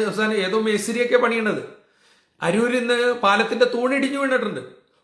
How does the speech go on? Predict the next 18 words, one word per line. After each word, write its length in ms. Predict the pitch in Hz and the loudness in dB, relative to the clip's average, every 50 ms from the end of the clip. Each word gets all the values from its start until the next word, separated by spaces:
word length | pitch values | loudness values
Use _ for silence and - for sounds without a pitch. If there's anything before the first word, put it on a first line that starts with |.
| _ - | _ -6
മലപ്പുറത്ത് 600 | 156 185 196 240 233 240 247 254 247 247 - 277 - | -2 2 2 2 4 6 4 4 4 2 -2 -2 -2
തൂണിടിഞ്ഞു 440 | 269 269 269 269 277 262 254 233 269 | 0 -2 0 0 -2 -4 -4 -4 -4
വീണിട്ടുണ്ട്. 300 | 254 233 220 190 180 214 | -4 -4 -4 -6 -8 -2
ഇതൊക്കെ 280 | - 294 - 254 247 185 160 | -2 -2 0 0 -2 -2 -2
നമ്മുടെ 440 | 156 156 170 180 196 208 233 233 233 | -2 -2 -2 -2 -2 -2 0 0 0
പൈസയാണെന്ന് 640 | - 185 170 165 160 165 - 185 175 170 165 165 165 | 2 0 0 -2 -2 -4 -4 -4 -4 -4 -4 -6 -6
യുവാക്കൾ 360 | 156 143 156 156 151 175 170 | -4 -2 -2 -2 -2 -2 -6
ചിന്തിക്കുന്നുണ്ടോ? 640 | 160 - 170 143 143 147 156 156 151 143 120 110 104 - - _ _ _ _ _ _ _ _ _ _ _ _ 117 | -6 -6 -8 -10 -8 -10 -10 -10 -10 -10 -10 -12 -14 -16 -20 _ _ _ _ _ _ _ _ _ _ _ _ -10
ബെന്നിച്ചേട്ടനൊക്കെ 840 | 117 131 135 143 170 185 180 202 196 185 196 196 190 180 - 190 | -8 -6 -4 -4 -4 -2 0 0 0 0 0 -2 -2 -2 -2 -2
നിർത്താൻ 440 | 190 185 165 156 - - 202 196 190 | -2 -2 -2 -2 0 2 2 2 4
പോവാണ്. 320 | 190 208 208 196 190 165 - - - - - _ _ _ _ _ _ _ _ _ _ _ _ _ _ _ _ _ _ - - - _ | 4 2 2 2 2 -2 -4 -6 -12 -18 -20 _ _ _ _ _ _ _ _ _ _ _ _ _ _ _ _ _ _ -20 -20 -20 _
ബെന്നിച്ചേട്ടനൊക്കെ 1000 | 107 104 110 113 135 165 180 180 190 190 175 165 147 147 135 123 120 120 127 139 156 170 - - - - - _ _ _ _ _ _ - | -16 -14 -12 -8 -4 -4 -2 0 0 2 2 0 -2 -4 -6 -8 -8 -6 -4 -4 -4 -4 -6 -8 -14 -20 -20 _ _ _ _ _ _ -12
ഈ 160 | 104 143 156 | -6 -6 -4
പണി 280 | 151 - 156 147 160 | -2 -2 -2 0 0
നിർത്താൻ 400 | 175 165 151 147 - - 165 170 165 | 0 0 -2 -2 0 0 0 0 0
പോവാണ്. 260 | 156 160 156 139 131 | 0 -2 -2 -2 -2
എൻ്റെ 220 | 127 135 151 165 160 | -4 -4 -4 -4 -2
മക്കളടക്കം, 680 | 151 151 147 - 170 175 175 165 170 170 - 156 147 | -2 -4 -2 0 2 2 4 2 2 0 -2 -4 -4